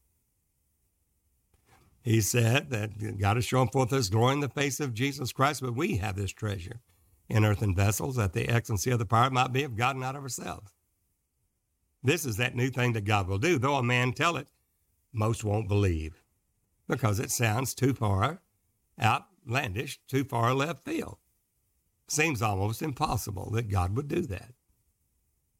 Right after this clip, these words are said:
He's shown forth his glory in the face of Jesus Christ, but we, the body of Christ, have this treasure in earthen vessels. What's the treasure?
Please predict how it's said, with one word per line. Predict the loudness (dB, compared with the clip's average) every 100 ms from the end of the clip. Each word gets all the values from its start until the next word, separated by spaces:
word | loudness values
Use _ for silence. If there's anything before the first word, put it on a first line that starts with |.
| _ _
He's | 0 0
shown | 0 0 -2
forth | -2 0
his | 0 2
glory | 2 2 2
in | 0
the | 0
face | 2 2
of | 0 0
Jesus | 0 0 -2
Christ, | 0 0 -2 -12 _ _
but | -4 -2
we, | 2 2 2
the | -2
body | 0 0 0
of | -4
Christ, | -2 0 0
have | -4 -4
this | -6
treasure | -4 -2 0 -2 -4 -8 _ _ _ _
in | 0 2
earthen | 2 2 2
vessels. | 2 0 -4 -4
What's | -2 -2
the | -4
treasure? | -4 -4 -6 -12